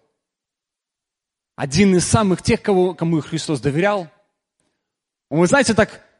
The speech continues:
с любовью, так нежно просто его в сторонку отводит.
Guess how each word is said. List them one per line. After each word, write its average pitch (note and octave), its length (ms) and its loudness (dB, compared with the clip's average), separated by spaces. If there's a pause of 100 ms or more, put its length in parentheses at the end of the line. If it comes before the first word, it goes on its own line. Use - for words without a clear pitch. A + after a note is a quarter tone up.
(100)
с - 200 -8
любовью, G#3 520 4
так G3 160 0
нежно A3 320 2
просто B3 300 0
его A3+ 300 0
в - 20 -20
сторонку A#3+ 480 0
отводит. E3 640 0